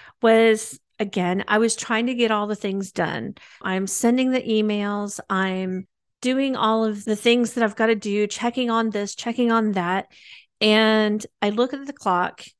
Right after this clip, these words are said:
and it is a whole lot later than I expected. So I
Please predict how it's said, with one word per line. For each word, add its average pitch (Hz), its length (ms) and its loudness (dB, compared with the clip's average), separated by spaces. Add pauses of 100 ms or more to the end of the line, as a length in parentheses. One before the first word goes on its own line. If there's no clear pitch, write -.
(180)
and 214 180 2
it 208 120 2
is 202 420 -2
a - 40 -10
whole 285 260 0
lot - 140 2
later 190 280 -2
than 185 160 -4
I 175 140 -4
expected. 190 640 -8 (340)
So 214 800 0
I 202 440 -4